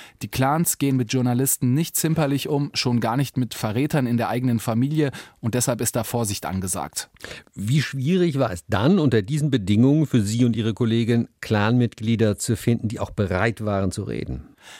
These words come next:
Speaker 1: Klar, das war schon schwierig. Der erste Kontakt kam über einen Mittelsmann zustande. Das habe ich ja gerade schon kurz erzählt. Dem Clanmitglied war auch klar, dass meine Kollegin mit ihm als Journalistin sprechen möchte.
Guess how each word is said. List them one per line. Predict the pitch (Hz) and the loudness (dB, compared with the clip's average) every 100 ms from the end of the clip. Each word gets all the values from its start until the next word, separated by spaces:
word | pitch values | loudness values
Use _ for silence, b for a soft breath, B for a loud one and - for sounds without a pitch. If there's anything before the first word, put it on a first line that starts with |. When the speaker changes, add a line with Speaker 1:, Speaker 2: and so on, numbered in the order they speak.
| B | B
Speaker 1:
Klar, | - 113 139 | -6 -2 0
das | 175 143 | 0 -2
war | 123 | -2
schon | - 131 185 | -2 -2 -2
schwierig. | - 175 180 214 - | -4 -4 -4 -4 -6
Der | - 95 | -6 -2
erste | 123 - | -2 -4
Kontakt | - 135 117 147 151 - - | -2 -2 -2 -2 -2 -6 -8
kam | - 131 127 | -4 -2 0
über | 123 117 | 0 0
einen | 107 107 104 | 0 0 0
Mittelsmann | 156 185 156 156 156 | 0 -2 -2 -2 -2
zustande. | - - - 143 160 151 139 | -2 -4 -2 0 0 0 -2
Das | 117 | -2
habe | 120 117 | -4 -4
ich | 131 | -4
ja | 113 | -4
gerade | 107 107 | -4 -4
schon | 117 | -4
kurz | 107 113 | -2 -4
erzählt. | 110 107 156 165 - B B B B 123 | -4 -2 0 -2 -4 B B B B -2
Dem | 117 | -2
Clanmitglied | - 120 143 156 - 139 123 | 0 0 2 0 0 -4 -2
war | 123 107 | -4 -2
auch | - - | -4 -6
klar, | 127 127 156 | -4 -2 0
dass | 131 | -2
meine | 131 123 123 | -2 -2 -2
Kollegin | - 120 135 147 | -2 -2 0 0
mit | 127 131 | -2 -2
ihm | 131 | -2
als | 117 - | -2 -4
Journalistin | 123 110 107 151 - 156 | -4 -2 -2 -2 -2 -4
sprechen | - 143 139 135 | -4 -4 -2 -2
möchte. | 135 - 135 | -2 -2 -2